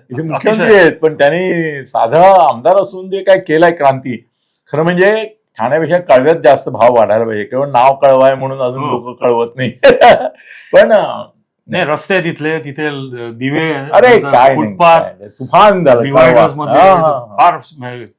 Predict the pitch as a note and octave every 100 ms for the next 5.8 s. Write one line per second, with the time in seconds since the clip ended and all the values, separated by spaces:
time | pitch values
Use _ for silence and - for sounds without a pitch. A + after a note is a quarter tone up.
0 | _ A2+ C#3 G3+ G3+ - E3 D#3+ C#3+ -
1 | _ - D#3+ D#3 D3+ E3 A#3+ - E3 E3
2 | D3+ C3 A#2 - G#2+ A2+ _ _ _ _
3 | _ _ _ _ C3+ D3+ D#3 B2+ A#2 C#3
4 | D3+ F#3+ G3 G3+ F3 D3 D#3+ D3+ D#3+ C#3+
5 | B2+ A2+ G#2+ D3+ G#3 G#3 F3+